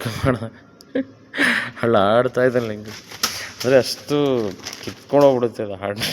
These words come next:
ಲೆಗ್ ಶೋಲ್ಡರ್ ಮಾಡೋರಿಗೆ ಗೊತ್ತು. ಆಮೇಲೆ ಏನೋ ಮಾಡೋದೆಲ್ಲ ಮಾಡ್ಬಿಡ್ತೀನಿ.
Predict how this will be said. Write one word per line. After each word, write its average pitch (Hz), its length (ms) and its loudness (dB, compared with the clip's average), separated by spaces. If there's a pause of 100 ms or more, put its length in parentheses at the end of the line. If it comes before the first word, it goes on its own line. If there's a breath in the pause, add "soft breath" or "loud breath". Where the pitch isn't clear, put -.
(1800 loud breath)
ಲೆಗ್ 135 240 0
ಶೋಲ್ಡರ್ 123 340 2
ಮಾಡೋರಿಗೆ 120 380 2
ಗೊತ್ತು. 107 360 -6 (800 loud breath)
ಆಮೇಲೆ 127 460 0 (520 loud breath)
ಏನೋ 120 240 4
ಮಾಡೋದೆಲ್ಲ 117 500 0
ಮಾಡ್ಬಿಡ್ತೀನಿ. 107 580 -2